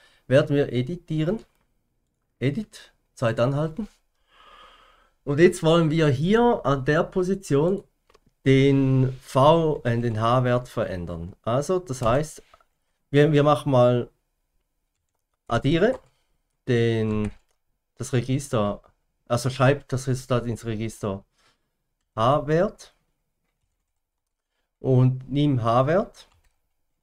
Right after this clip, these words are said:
Es ist, eigentlich ist es verkehrt rum. A, B gleich C, es ist gleich,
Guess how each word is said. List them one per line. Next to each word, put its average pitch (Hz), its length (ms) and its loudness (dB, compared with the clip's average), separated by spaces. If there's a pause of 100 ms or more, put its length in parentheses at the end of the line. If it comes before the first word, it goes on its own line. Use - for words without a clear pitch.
(2000)
Es 123 320 -6
ist, 156 100 -6
eigentlich 151 300 0
ist 135 140 -8
es - 100 -12
verkehrt - 600 -6
rum. 123 240 -4
A, 151 280 -2
B 156 320 0
gleich 135 360 0
C, 151 240 -2
es 127 160 -2
ist 131 240 -4
gleich, 131 400 0